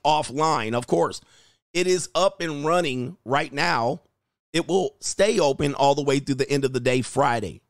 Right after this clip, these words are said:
It doesn't matter when you apply, you will have an equal chance of being selected. And they said right here in, in April of twenty twenty-one, the Department of Communi-, Community Affairs opened five hundred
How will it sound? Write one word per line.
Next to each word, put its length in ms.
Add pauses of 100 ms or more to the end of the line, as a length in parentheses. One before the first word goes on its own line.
It 160
doesn't 360
matter 320
when 220
you 120
apply, 340
you 140
will 100
have 160
an 100
equal 260
chance 380
of 80
being 180
selected. 500 (440)
And 120
they 100
said 200
right 140
here 200
in, 80 (280)
in 240
April 340
of 60
twenty 200
twenty-one, 420
the 60
Department 440
of 60
Communi-, 720 (260)
Community 400
Affairs 600 (420)
opened 260
five 240
hundred 360